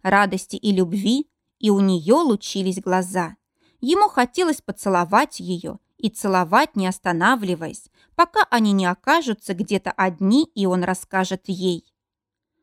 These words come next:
Вдруг резко что-то изменилось в ней, в её взгляде. Он проследил, куда она смотрит, и столкнулся с тяжёлым, пристальным и недобрым взглядом своей жены.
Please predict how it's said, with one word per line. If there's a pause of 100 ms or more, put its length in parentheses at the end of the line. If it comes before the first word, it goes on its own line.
(120)
Вдруг
резко
что-то
изменилось
в
ней, (260)
в
её
взгляде. (300)
Он
проследил,
куда
она
смотрит, (400)
и
столкнулся
с
тяжёлым, (260)
пристальным (200)
и
недобрым
взглядом
своей
жены.